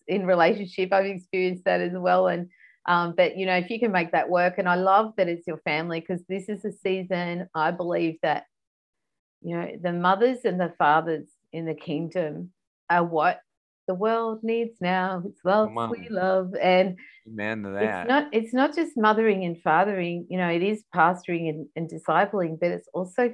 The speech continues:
Speaker 1: from the business perspective. It's, it's, it's being able to see into them, speak into them. And this is, this is what I've noticed and what I love about the way that you, um, coach and lead, and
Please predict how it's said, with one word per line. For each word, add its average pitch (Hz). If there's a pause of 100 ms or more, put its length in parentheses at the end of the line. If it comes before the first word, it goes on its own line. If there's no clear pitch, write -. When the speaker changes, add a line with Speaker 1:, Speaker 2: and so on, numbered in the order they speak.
Speaker 1:
from 170
the 165
business 202
perspective. 151 (140)
It's, -
it's, 170 (100)
it's 180
being 196
able 190
to 160
see 190
into 185
them, 147
speak 185
into 202
them. 180
And 160 (400)
this 208
is, 226 (140)
this 220
is 233
what 220
I've 180 (220)
noticed 180
and 170
what 165
I 160
love 165 (100)
about 170 (560)
the 185
way 175
that 170
you, 196 (520)
um, 151
coach 151
and 160
lead, 156
and 165